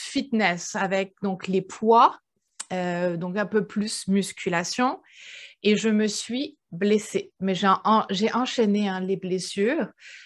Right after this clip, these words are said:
euh, et je n'arrivais plus du coup à tenir un poids, euh, avec ma, ma main droite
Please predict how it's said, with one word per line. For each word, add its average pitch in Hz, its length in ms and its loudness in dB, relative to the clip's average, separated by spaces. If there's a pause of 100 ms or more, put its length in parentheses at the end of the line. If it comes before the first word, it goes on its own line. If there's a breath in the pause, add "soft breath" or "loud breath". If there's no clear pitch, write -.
(160 loud breath)
euh, 175 760 4 (100)
et 196 120 4
je 175 140 -2
n'arrivais 190 580 0
plus 262 300 -4
du 220 140 -10
coup - 300 -4
à 185 120 -2
tenir 220 500 6
un 190 100 2
poids, 208 580 -2
euh, 165 140 -4 (140)
avec 185 500 -2 (300)
ma, 160 640 -4
ma 175 260 0
main 170 160 4
droite 175 600 0